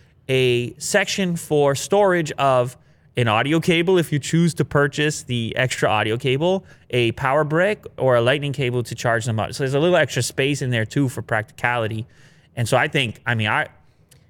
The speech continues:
a lot of people at first glance would say, "I'm not gonna buy a hundred dollar iPhone case," or not iPhone, headphone case.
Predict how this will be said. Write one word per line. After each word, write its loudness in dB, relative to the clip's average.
a 2
lot 4
of -4
people 0
at 0
first 0
glance 0
would 0
say, 0
"I'm 0
not 0
gonna 2
buy 2
a 0
hundred 2
dollar 4
iPhone 2
case," -2
or 4
not 0
iPhone, -6
headphone 0
case. -6